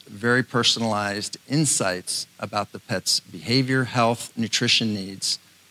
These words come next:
that are unique to, to your pet, to that pet. That data, uh, the A I that we, that we, um,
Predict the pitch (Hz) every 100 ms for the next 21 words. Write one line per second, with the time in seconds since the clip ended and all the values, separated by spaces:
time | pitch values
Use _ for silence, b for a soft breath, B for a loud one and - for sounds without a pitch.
0 | _ - 131 123 123 120 120 - - -
1 | _ - 101 - - 104 101 101 - 80
2 | - - 98 104 92 - - - _ _
3 | - - - _ - 123 127 123 135 135
4 | 131 131 110 - 113 101 92 95 - -
5 | 110 117 117 127 110 123 139 135 120 127
6 | 123 120 101 113 117 117 120 113 110 101
7 | 95 98 120